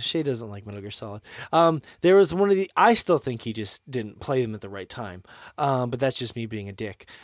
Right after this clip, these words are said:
I would say that the, so there was this cool thing with this boss, Shay, called Psycho Mantis, and he could read your mind.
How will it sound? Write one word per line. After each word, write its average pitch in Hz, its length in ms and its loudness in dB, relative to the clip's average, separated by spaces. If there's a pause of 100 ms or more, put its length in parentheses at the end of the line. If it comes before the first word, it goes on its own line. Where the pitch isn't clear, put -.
(100)
I 170 200 6
would 208 160 6
say 180 260 4
that 151 360 4 (140)
the, 156 300 2
so 185 180 4
there 180 100 6
was 170 140 4
this 160 100 0
cool 214 200 4
thing 185 180 4
with 170 100 2
this 139 140 -2
boss, 135 280 2
Shay, 165 260 0
called 135 200 0
Psycho 139 320 -2
Mantis, 127 380 -2
and 117 100 -8
he 120 80 -8
could 113 220 -8
read 117 180 -4
your 117 100 -4
mind. 113 400 -4